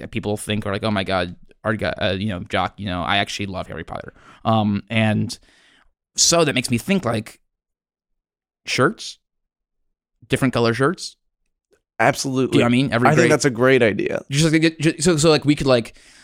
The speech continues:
Speaker 1: let's say, you know, the juniors were, like, red and gold for Gryffindor, you know? Um, and, or it doesn't have to be those colors, but let's just say red and gold. Um, and that means we could have the shirts, have our grades on them, you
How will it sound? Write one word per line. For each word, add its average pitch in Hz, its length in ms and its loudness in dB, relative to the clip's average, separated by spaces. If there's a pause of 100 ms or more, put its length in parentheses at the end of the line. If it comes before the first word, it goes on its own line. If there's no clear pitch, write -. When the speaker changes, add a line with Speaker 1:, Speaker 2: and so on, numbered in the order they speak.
(120)
Speaker 1:
let's 123 220 0
say, 123 460 4
you 120 220 0
know, 123 140 4
the 117 120 0
juniors 120 760 2
were, 113 680 2
like, 113 180 -4
red 117 280 2
and 107 120 -4
gold 98 240 -6
for 107 80 -10
Gryffindor, 107 500 -4
you 113 60 -8
know? 117 240 2 (320)
Um, 113 380 4
and, 117 380 2
or 160 180 6 (100)
it 143 80 -8
doesn't 147 100 2
have 143 100 0
to - 60 -6
be 123 60 2
those 117 100 0
colors, 110 240 -2
but 117 60 -8
let's 113 100 0
just 117 140 -2
say 107 100 2
red 104 160 -2
and 104 100 -4
gold. 90 280 -4 (180)
Um, 113 340 2 (120)
and 107 400 0
that 117 160 0
means 110 180 -2
we 104 60 -12
could 120 100 -2
have 120 100 2
the 107 60 -4
shirts, 165 480 2
have 113 160 -2
our 104 80 -8
grades 135 380 2
on 135 240 4
them, 131 260 2
you 123 80 2